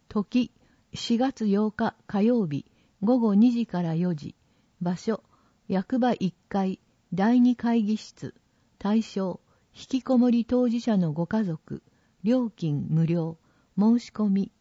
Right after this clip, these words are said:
不要。就労ファーストステップ、ここから。アイディー一一九二三。福祉課、電話零五六一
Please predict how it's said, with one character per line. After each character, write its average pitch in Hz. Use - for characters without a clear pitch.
不 165
要。 165
就 254
労 247
フ 226
ァ 247
ー -
ス -
ト 240
ス -
テ 233
ッ -
プ、 -
こ 180
こ 214
か 202
ら。 190
ア 196
イ 240
デ 214
ィ 196
ー -
一 247
一 180
九 233
二 220
三。 156
福 -
祉 -
課、 180
電 196
話 185
零 226
五 233
六 180
一 -